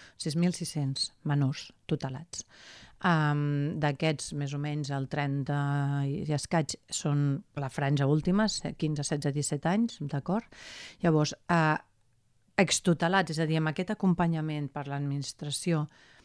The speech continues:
mm, des de les divuit anys fins a aquests vint i un i un petit percentatge fins als vint-i-tres, en les dades també del novembre de,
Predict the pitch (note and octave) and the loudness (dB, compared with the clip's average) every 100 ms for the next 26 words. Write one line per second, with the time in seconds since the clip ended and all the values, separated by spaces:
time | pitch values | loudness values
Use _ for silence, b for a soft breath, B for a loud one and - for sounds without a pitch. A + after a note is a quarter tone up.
0 | b A#3+ A#3 D#3+ D3+ D3+ D3 C#3 - _ | b -10 -2 2 2 2 2 -2 -8 _
1 | D#3 D#3 C#3+ C#3 C#3+ C#3 C3+ B2+ C#3+ D3+ | -6 -2 -2 -2 0 0 -2 -2 -2 -2
2 | D3 F3 E3 D3+ - D3+ C#3 D#3 D3 D3+ | 0 0 0 -2 -6 -4 -4 -6 -6 -4
3 | D#3 C#3+ D3+ E3 E3 D3+ D3 - C#3+ C#3+ | -4 -2 -2 0 0 0 -4 -10 -10 -10
4 | G#3+ - C#3+ C#3 C3+ C#3+ D3 C3+ D3+ - | -12 -10 -8 -8 -8 -8 -8 -6 -6 -4
5 | D3+ D3 - C3+ D3 C#3+ D3 D3 D3 D3 | -4 -4 -6 -6 -4 -4 -4 -2 -2 -2
6 | C3+ F3 A3 - - B B B B - | -2 0 0 -2 -14 B B B B -2
7 | D#3+ D3+ D3 D3 C#3 D#3 E3+ - D#3+ D#3 | 0 2 0 0 2 2 2 2 2 2
8 | D#3 D3+ D3+ D#3 D3+ D3 E3 - D3+ C#3 | 2 2 0 2 2 0 -2 -6 -6 -4